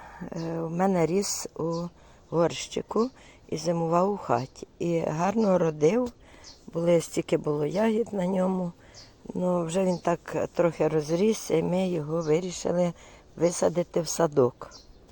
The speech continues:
Е, висадили ми його в садок, е, вторік. Він ріс і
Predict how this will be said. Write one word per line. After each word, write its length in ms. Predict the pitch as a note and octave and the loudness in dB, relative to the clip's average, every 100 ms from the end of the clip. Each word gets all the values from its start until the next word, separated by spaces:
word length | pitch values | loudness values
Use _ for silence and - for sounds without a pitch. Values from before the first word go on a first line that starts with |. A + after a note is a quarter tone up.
| - - - - - - - - - - | -20 -20 -20 -20 -20 -20 -20 -20 -12 -4
Е, 180 | D3+ D#3 | -2 0
висадили 680 | F3+ A#3 A3 F3+ F#3 F3 | 0 0 2 6 6 6
ми 180 | F3 F3 | 4 4
його 300 | E3+ D#3+ D#3+ | 4 2 0
в 60 | D3+ | -2
садок, 400 | - D3+ F#3 - - - | 0 0 0 -2 -10 -6
е, 40 | - | -2
вторік. 800 | D#3 - F#3 F3+ C#3+ - - - - - - - - - - - - - - - - - - - | -2 0 0 2 0 -6 -16 -16 -20 -20 -20 -20 -20 -20 -20 -20 -20 -20 -20 -20 -20 -20 -20 -8
Він 340 | F3+ G#3+ F#3 | 0 2 4
ріс 340 | E3+ A3+ A#3+ - | 4 2 2 0
і 320 | F3+ F3+ E3+ | 2 4 2